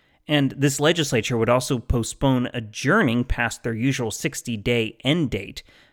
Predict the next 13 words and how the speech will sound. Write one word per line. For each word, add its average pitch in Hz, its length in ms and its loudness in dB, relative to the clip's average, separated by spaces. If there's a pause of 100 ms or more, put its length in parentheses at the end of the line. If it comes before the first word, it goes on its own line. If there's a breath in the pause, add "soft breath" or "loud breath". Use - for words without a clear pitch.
(180 soft breath)
much 131 360 2
against 110 240 -6
the - 80 -6
wishes 101 300 -6
of 98 80 -10
Zulick, 107 460 -6 (360 soft breath)
so - 160 -4
that 185 200 -6
they 196 100 0
could 208 200 -6
welcome 214 360 0
his 220 260 -4
replacement, 233 720 -6